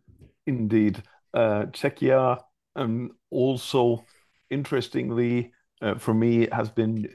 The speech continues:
uh, Jiricek, uh, really carrying that team, maybe not offensively, but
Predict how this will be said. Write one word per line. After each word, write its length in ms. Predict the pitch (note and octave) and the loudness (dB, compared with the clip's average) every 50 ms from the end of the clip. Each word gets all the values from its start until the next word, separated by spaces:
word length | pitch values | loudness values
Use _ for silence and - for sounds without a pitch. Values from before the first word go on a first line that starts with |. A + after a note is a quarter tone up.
| - - | -12 -8
uh, 260 | - G2+ G2 G#2 G#2 G2 | -6 -4 -2 -2 -4 -4
Jiricek, 800 | G2+ - B2 A#2+ A2+ A2 G#2+ - - A2 G#2+ G#2+ - - - - _ _ _ _ _ - | -2 0 2 2 2 2 0 0 0 0 0 -2 -4 -12 -20 -20 _ _ _ _ _ -14
uh, 60 | A2+ A2+ - | -14 -12 -8
really 640 | - A#2 A#2 C3 D#3 D3 C3 A2 G#2 G2 G2 - _ _ _ _ _ _ _ _ _ _ - | -4 -2 0 2 2 2 2 0 0 0 -4 -8 _ _ _ _ _ _ _ _ _ _ -12
carrying 480 | - - C3 A#2+ B2+ C3 C3 B2+ A#2+ A2 | -4 0 0 2 2 0 0 -2 0 0
that 220 | A#2 A2+ A2+ A#2 | -2 -2 -2 -4
team, 220 | - - A2+ A2 | -2 -2 0 0
maybe 200 | G#2+ G#2+ A2 A2+ | 0 -2 -2 -2
not 200 | B2 D3+ D#3+ - - _ _ - | -2 -4 -4 -6 -8 _ _ -12
offensively, 800 | A2+ - - G#2 A#2+ B2+ - A#2+ G#2+ G2 F#2+ F2+ F2 F2+ F#2 - _ _ _ _ _ _ _ _ | -8 -4 -4 -4 -4 -4 -4 -4 -4 -4 -6 -6 -6 -8 -10 -12 _ _ _ _ _ _ _ _
but 240 | - A#2 G#2+ G2 G#2 | -2 0 0 -2 -4